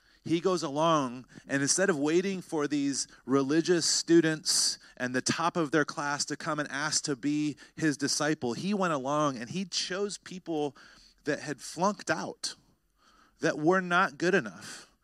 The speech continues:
that didn't make it to the top, that were not selected, the ones that somebody had told them, "You know what? You should probably just take over the family business. I'm not sure if you're gonna be good enough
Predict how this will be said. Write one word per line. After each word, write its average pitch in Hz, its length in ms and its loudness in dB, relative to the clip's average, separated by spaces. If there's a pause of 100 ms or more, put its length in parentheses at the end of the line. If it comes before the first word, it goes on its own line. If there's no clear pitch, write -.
(240)
that 131 240 -2
didn't 190 340 6
make 160 340 2
it - 180 0
to 156 100 -2
the 139 120 -2
top, 151 420 -8
that 143 100 -4
were 151 160 -2
not 175 260 0
selected, 160 580 -2
the 135 80 -2
ones 185 340 0
that 151 120 0
somebody 190 520 2
had 160 120 0
told 165 220 2
them, 151 160 -2
"You 160 80 -4
know 170 140 0
what? 175 280 2 (280)
You 196 120 -2
should 202 220 0
probably 180 460 4
just 156 240 -2
take 156 200 2
over 147 220 6
the 123 80 4
family 127 360 -2
business. 95 640 -6 (500)
I'm 135 80 -4
not 170 160 4
sure 185 240 6
if 165 100 0
you're 156 80 2
gonna 156 160 -2
be 143 120 0
good 165 200 2
enough 170 560 2